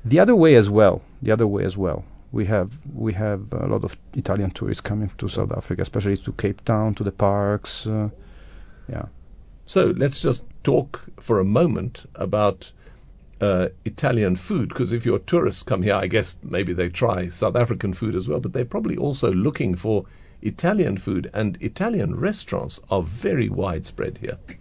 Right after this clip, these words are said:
Speaker 1: Yes, yes.
Speaker 2: It's another
Speaker 1: They're very good.
Speaker 2: important export from, from Italy.
Speaker 1: Yes.
Speaker 2: Are they good?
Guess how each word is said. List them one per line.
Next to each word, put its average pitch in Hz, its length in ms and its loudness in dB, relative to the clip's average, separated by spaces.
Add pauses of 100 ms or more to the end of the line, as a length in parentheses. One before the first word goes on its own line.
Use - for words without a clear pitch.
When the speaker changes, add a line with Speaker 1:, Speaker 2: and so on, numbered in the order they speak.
Speaker 1:
Yes, - 440 -6 (220)
yes. - 180 -4
Speaker 2:
It's 139 120 -2
another 240 300 2
Speaker 1:
They're 110 140 4
very 113 160 6
good. 110 60 10
Speaker 2:
important 120 320 2 (100)
export 135 560 -2
from, 95 460 0 (500)
from - 600 -2
Italy. - 400 -6 (100)
Speaker 1:
Yes. - 480 -8
Speaker 2:
Are 175 100 10
they 202 140 6
good? 92 300 2